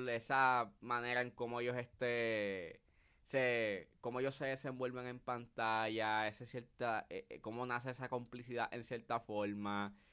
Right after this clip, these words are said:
Es bien graciosa. Gracias a eso salen como con unas escenas bien graciosas que ambos tienen. Y mientras más pienso de ella,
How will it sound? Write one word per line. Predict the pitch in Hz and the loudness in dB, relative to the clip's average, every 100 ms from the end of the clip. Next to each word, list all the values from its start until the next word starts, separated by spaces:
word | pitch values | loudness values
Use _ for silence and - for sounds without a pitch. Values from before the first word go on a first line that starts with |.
| _ | _
Es | - 123 | -6 0
bien | 147 | 0
graciosa. | 139 139 139 117 113 110 113 110 107 _ _ _ - | 2 2 2 0 0 0 0 0 -2 _ _ _ -4
Gracias | 117 110 139 | 0 2 4
a | 139 131 | 4 4
eso | 131 131 | 2 -2
salen | 127 120 120 | 2 2 0
como | 127 120 | -4 -4
con | 110 | -6
unas | 113 | -6
escenas | 120 127 117 110 | -6 -4 -4 -2
bien | 117 113 | -4 -2
graciosas | 113 113 113 107 110 | -4 -2 -4 -4 -4
que | 113 | 0
ambos | 110 110 113 _ | 0 0 -6 _
tienen. | 113 107 107 107 107 104 _ _ | -4 -2 -2 -4 -6 -10 _ _
Y | - 156 | 6 8
mientras | 175 165 165 165 | 8 6 4 4
más | 151 156 196 - | 4 8 6 4
pienso | - 208 208 202 - 196 | -4 4 4 4 2 4
de | 196 196 196 | 6 8 8
ella, | 196 156 131 123 | 6 8 6 4